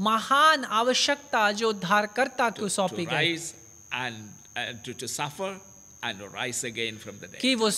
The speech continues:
Speaker 1: दुख उठाए और फिर मरे हुओं में से जी उठे।
Speaker 2: And second necessity,
Speaker 1: और जो दूसरी मुख्य आवश्यकता थी,
Speaker 2: the necessity to rise again।
Speaker 1: वो आवश्यकता कि वो फिर से जी उठे।
Speaker 2: Uh, here also four things।
Speaker 1: और इस बात में भी चार और बातें हैं।
Speaker 2: What he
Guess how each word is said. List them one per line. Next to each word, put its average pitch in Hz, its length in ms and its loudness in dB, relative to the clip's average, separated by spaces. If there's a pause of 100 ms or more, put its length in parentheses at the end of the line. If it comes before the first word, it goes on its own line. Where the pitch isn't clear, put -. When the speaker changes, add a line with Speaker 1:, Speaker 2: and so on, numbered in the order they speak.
(120)
Speaker 1:
दुख 269 260 0
उठाए 311 460 2
और 208 240 2
फिर 320 320 0
मरे 254 300 4
हुओं 226 220 -2
में 214 120 -2
से 208 140 -6
जी 196 200 -4
उठे। 160 380 -2
Speaker 2:
And 170 120 -8
second 185 640 -6
necessity, 117 500 -10 (200)
Speaker 1:
और 185 80 0
जो 226 120 4
दूसरी 294 540 2
मुख्य 262 320 0
आवश्यकता 214 600 2
थी, 185 220 -2
Speaker 2:
the 147 100 -2
necessity 190 840 0 (260)
to 139 100 0 (140)
rise 151 360 0
again। 117 360 -4 (220)
Speaker 1:
वो 254 120 6
आवश्यकता 285 840 4
कि 269 200 -4
वो 269 120 4
फिर 359 320 0
से 302 200 4
जी 220 200 2
उठे। 202 380 -4 (120)
Speaker 2:
Uh, 135 280 -6
here 175 240 4
also 170 300 0 (100)
four 135 280 -4
things। - 340 -8
Speaker 1:
और 196 120 0
इस 254 180 0
बात 254 320 4
में 254 100 2
भी 262 100 -2
चार 233 340 4
और 220 160 4
बातें 226 380 2
हैं। 170 240 -8
Speaker 2:
What 233 300 0
he 226 300 -4